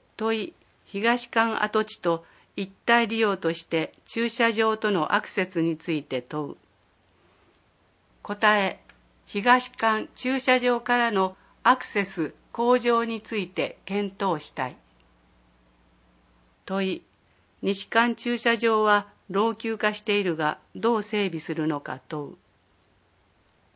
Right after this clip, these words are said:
答え、カーリフトは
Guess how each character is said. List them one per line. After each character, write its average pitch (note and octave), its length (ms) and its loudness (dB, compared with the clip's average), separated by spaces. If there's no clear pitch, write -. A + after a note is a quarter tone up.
答 G3 380 0
え、 F#3 140 -2
カ A#3 220 4
ー A#3 80 2
リ B3 100 2
フ A#3 100 -6
ト F#3+ 160 0
は F3 220 4